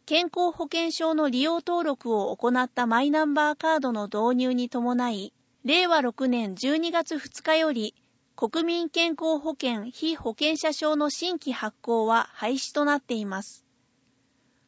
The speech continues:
立東市国民健康保険に加入中の人に、令和八年八月以降も医療機関、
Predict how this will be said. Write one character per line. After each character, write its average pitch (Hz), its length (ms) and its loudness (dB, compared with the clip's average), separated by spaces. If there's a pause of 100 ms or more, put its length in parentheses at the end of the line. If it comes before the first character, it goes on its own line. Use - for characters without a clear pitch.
(120)
立 240 300 -4
東 349 200 -2
市 - 120 -12
国 294 280 -6
民 339 220 -2
健 339 200 -2
康 330 280 -2
保 330 120 -6
険 311 260 -2
に 240 120 -2
加 208 160 -4
入 277 240 0
中 302 260 -4
の 294 120 0
人 277 240 -2
に、 220 280 -2 (260)
令 330 240 2
和 302 120 2
八 262 360 -4
年 240 180 -2
八 254 320 -8
月 330 280 -2
以 339 120 -4
降 277 240 0
も 214 300 -2 (160)
医 233 80 -2
療 311 240 2
機 330 180 -6
関、 240 320 -2